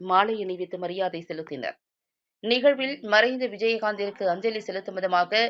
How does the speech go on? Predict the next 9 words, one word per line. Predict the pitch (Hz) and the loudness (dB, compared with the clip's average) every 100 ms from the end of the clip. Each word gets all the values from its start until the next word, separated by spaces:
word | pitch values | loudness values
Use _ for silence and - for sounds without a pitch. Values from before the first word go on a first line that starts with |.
| 233 | -2
தே | 202 202 | -4 -4
மு | 240 | -6
தி | 247 233 | -8 -6
க | 220 | -4
தொண்டர்கள் | 208 180 196 196 202 208 | -4 0 0 2 0 0
மற்றும் | 190 - 185 185 | -6 -8 -10 0
அனைத்து | 170 208 233 220 | 2 2 -4 -6
கட்சியினர் | 185 208 185 185 - _ _ _ _ _ | -6 -6 -2 -2 -2 _ _ _ _ _
அண்ணா | - 233 269 | 4 6 4